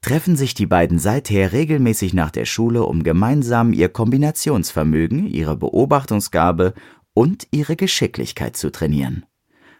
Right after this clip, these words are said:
Alles wichtige Eigenschaften für einen guten Detektiv.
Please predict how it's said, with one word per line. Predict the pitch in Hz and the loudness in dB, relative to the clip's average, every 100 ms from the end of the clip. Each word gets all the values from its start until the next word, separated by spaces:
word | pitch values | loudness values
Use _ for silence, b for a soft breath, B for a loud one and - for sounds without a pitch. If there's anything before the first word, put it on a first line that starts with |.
| b | b
Alles | - 180 180 - 104 | -2 0 0 0 0
wichtige | 131 - 90 90 | -2 0 0 4
Eigenschaften | 80 101 101 - 85 - 85 | 4 4 2 2 -2 0 -4
für | 78 71 | -2 -4
einen | - 64 55 - | -2 -4 -6 -2
guten | 95 90 85 73 | -2 0 0 2
Detektiv. | 78 82 110 - 71 - - | 0 0 -2 -4 -6 -8 -16